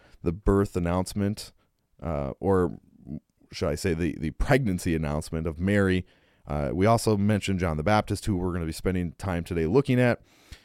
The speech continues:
Then last week we came back to Matthew two and looked at just these few quick segments that he has, uh, surrounding the wise men and the fleeing to Egypt, Herod going out and killing all of the infants,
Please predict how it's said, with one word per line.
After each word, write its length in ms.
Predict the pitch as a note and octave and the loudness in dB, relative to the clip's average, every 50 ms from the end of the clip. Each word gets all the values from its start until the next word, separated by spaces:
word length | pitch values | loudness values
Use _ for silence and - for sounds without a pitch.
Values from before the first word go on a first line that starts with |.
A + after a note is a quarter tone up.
| _ _ _ _ _ _ _ _ _ _ _ _ _ _ _ _ _ _ _ _ _ _ | _ _ _ _ _ _ _ _ _ _ _ _ _ _ _ _ _ _ _ _ _ _
Then 200 | - C3 D3+ D3 | 8 8 8 10
last 320 | C#3+ D3 D3 D#3 D3+ - - | 8 8 8 6 6 4 4
week 220 | D#3+ D3 C#3 - | 4 4 4 6
we 320 | C3+ B2+ B2 B2 A#2+ A#2 - - _ | 6 6 8 8 6 4 2 -4 _
came 180 | - C#3 B2 A#2+ | 2 2 4 6
back 320 | B2 B2+ C3 C3+ B2 - | 6 6 6 6 2 0
to 580 | - - C#3 B2+ B2+ B2+ B2+ B2 B2 A#2+ A2 - - | -2 2 4 6 6 6 6 6 4 4 2 0 0
Matthew 480 | A2+ B2 B2 A#2 C3 - - A#2+ A2 | 2 2 4 4 4 4 4 2 2
two 420 | G#2+ - - - D#3 C#3+ C3+ C3 - | 2 0 0 2 4 6 6 4 4
and 380 | - A2+ A2 A2+ A#2 A2+ A2 A2+ | 2 0 2 2 0 2 4 6
looked 220 | B2+ C3+ - - | 4 4 4 2
at 400 | - F2+ A2 A2+ A2+ A2 - _ | 2 4 4 4 2 0 -2 _
just 280 | - - B2+ A#2+ - - | 0 2 2 2 2 2
these 220 | A#2 A2 G#2 - | 0 0 0 0
few 300 | - - A#2+ A#2+ A#2 A2+ | -2 2 4 4 4 2
quick 300 | - - - C#3+ B2+ - | 0 4 4 4 4 4
segments 640 | - - - - A#2 A2+ C3 B2+ A#2+ A2 E2+ - - | -2 -4 0 2 2 2 2 2 0 0 -2 0 0
that 220 | A2 E2+ - - | -2 -2 -2 -4
he 220 | - A#2+ A2 G#2 | -2 0 0 0
has, 600 | F2+ F#2 A2 A2 G#2 G#2+ G#2 G#2 G2+ - - - - - _ _ _ | 0 0 0 0 2 2 2 0 0 -4 -10 -14 -18 -20 _ _ _
uh, 180 | - F#2 F#2 F2 | -2 -2 -2 -2
surrounding 480 | - - A#2 A#2+ A#2 A#2 A#2 A2+ G#2+ | -2 -2 0 0 2 2 2 2 2
the 60 | G2 F2+ | 0 0
wise 400 | F2+ G2+ G#2+ A2+ B2+ C3 C3 B2+ | 0 0 2 2 2 2 0 0
men 320 | B2+ A#2+ A#2 A2+ A2+ A2+ - _ _ _ _ _ | 0 0 0 0 -2 -6 -10 _ _ _ _ _
and 840 | F2+ F2+ F#2+ F#2+ F#2+ F2+ F#2 F2+ F2+ F#2 F2+ E2+ F2 D#2+ D2+ - - _ _ _ _ - | -4 -2 0 0 0 0 0 0 0 0 -2 -2 -4 -6 -8 -14 -20 _ _ _ _ -10
the 280 | E2+ F#2+ F2+ F2 F2 | -4 -2 -2 -2 -2
fleeing 640 | - - - - - - C#3+ D3 C#3+ C3+ C3 C3 B2 | -4 -8 -16 -8 -4 2 4 6 6 6 4 4 2
to 120 | - - - - | 0 -2 -2 0
Egypt, 460 | C3 C3 B2+ A2+ A#2 A2+ A2 F#2 - | 0 0 4 6 6 6 6 4 -2
Herod 720 | - - - G#2+ B2 A#2+ A#2+ A#2 A#2 A2+ A2 G#2+ G#2 - - | -8 -6 -2 2 4 6 6 6 6 4 2 -2 -10 0 2
going 240 | A#2 G#2+ A2+ A2 | 2 4 4 4
out 200 | G#2+ G#2+ G#2 - | 4 4 2 2
and 160 | - F#2+ F2+ - | 0 -4 -6 -2
killing 340 | - - C3 A#2+ A#2 A2+ | 2 2 4 4 4 4
all 240 | A2 G#2+ G#2 G2+ G2 | 4 4 4 4 4
of 60 | G2 | 2
the 120 | F2+ F#2+ G#2 | 2 2 2
infants, 560 | A2+ A2+ A2 - - G#2+ G2+ G2+ - - | 2 0 -2 -2 0 0 0 0 -2 -6